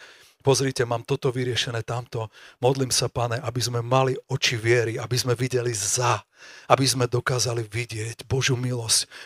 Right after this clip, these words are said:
ktorá vie svojim časom nás vytiahnuť a posunúť. Dávame si túto milosť aj sami sebe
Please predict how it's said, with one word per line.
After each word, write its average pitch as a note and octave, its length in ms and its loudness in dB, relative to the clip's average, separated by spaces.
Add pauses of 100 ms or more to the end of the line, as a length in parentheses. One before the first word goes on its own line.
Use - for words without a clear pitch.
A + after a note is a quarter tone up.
ktorá C3+ 240 4
vie B2 560 4
svojim B2 400 2
časom A#2 400 -2
nás G#2+ 240 -2
vytiahnuť A#2+ 640 -4
a B2+ 80 -6
posunúť. A#2 560 -2 (320)
Dávame D#3+ 560 6
si - 160 -2
túto C#3 240 0
milosť B2 320 0
aj F3 240 4
sami F#3+ 320 4
sebe C3 480 0